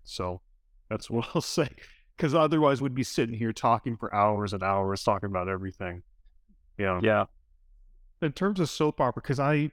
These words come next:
Speaker 1: I, um, I saw soap opera, I can't remember when I saw it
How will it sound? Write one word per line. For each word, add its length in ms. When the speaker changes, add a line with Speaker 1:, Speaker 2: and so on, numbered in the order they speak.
Speaker 1:
I, 200
um, 480
I 80
saw 300
soap 400
opera, 840
I 100
can't 240
remember 300
when 200
I 120
saw 440
it 80